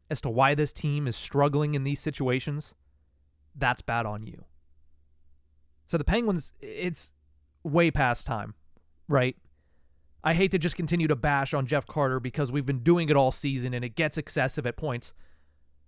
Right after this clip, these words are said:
But really, it's not about him. Because if you notice what I've said this entire time, it's deployment, deployment, deployment. Front office not getting anybody to,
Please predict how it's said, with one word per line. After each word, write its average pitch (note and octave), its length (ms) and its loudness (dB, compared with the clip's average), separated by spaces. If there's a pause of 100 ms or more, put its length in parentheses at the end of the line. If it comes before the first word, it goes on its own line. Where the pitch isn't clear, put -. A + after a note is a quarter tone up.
(1300)
But F3+ 140 4
really, G3 540 4
it's C#3+ 160 0
not E3+ 280 6
about C3+ 340 4
him. - 300 -8 (1300)
Because F3+ 680 4 (1300)
if D3 140 0
you F3 80 -2
notice G3+ 400 6
what E3 120 0
I've D3+ 180 0
said E3 240 -2
this C#3+ 160 -2
entire B2 380 0
time, A2 400 -4
it's C#3+ 300 0 (300)
deployment, F3+ 540 0
deployment, C#3+ 540 -2
deployment. C3+ 500 -2 (380)
Front F#3+ 240 4
office E3+ 320 2
not D#3+ 220 0
getting D3+ 220 0
anybody C#3+ 360 2
to, B2+ 200 -2